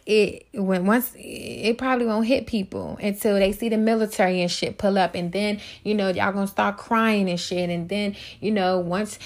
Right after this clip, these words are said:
uh, Pookie or, or your auntie or somebody died, then you wanna do all these rest in pieces and shit. No, you should have been resting in peace in your ass in the house. I get it. It's nice. It's tempting. It's beautiful outside. You could have went for a walk. You could have went for a drive.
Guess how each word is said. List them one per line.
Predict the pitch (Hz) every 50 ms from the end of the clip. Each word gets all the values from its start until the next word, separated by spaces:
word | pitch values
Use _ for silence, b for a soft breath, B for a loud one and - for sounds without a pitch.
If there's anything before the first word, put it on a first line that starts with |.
| B B B B
uh, | - 160 196 190 196 196 196 185 - - - - - -
Pookie | - - 277 269 - - - 196 196 185
or, | 180 180 175 175 175 175 175 B B B B
or | -
your | 190 190 - -
auntie | 214 240 247 240 233 - - 202 190
or | 180
somebody | 180 - 214 185 185 180 185 185 180 180
died, | 175 180 175 175 175 180 175 175 185
then | 196 214 220
you | 214 202
wanna | 208 202 202
do | 190 202 202
all | 196 190 196
these | 190 196 196 196 -
rest | 185 185 196 196 -
in | 190 196
pieces | 196 - 247 233 226 202 - 180 175
and | 180 170 170 170
shit. | - - - - - -
No, | 233 269 302 311 262 208 - - B B B B B B B
you | 226
should | 220 - 311 302
have | 311 302
been | 311 294
resting | 254 254 254 247 - 269 254
in | 233 226
peace | 226 233 226 - -
in | 226 220
your | 214 202
ass | 190 180 180 185 190
in | 208 196
the |
house. | 202 208 269 247 202 190 - -
I | 233 240 269 254
get | 220 202 - 277 294 285
it. | 247 220 - -
It's | 196 202 - -
nice. | 226 233 233 254 269 277 262 214 196 196 -
It's | - 202 - - -
tempting. | - - 262 269 254 233 240 - 208 180
It's | 185 214 208 208
beautiful | 202 202 262 285 277 262 262 - - -
outside. | - 208 - - - - - 98 - B B B B B B B
You | B 226
could | 214 - 220
have | 180
went | 175 185 185 190 196
for | - -
a | 233 240 247
walk. | 226 247 262 240 202 180 202 - B B B B
You | B -
could | 180 - 190
have | 180 175
went | 180 175 180
for | 180 - - 226 226
a | 233
drive. | 214 202 214 254 254 247 233 196 185 180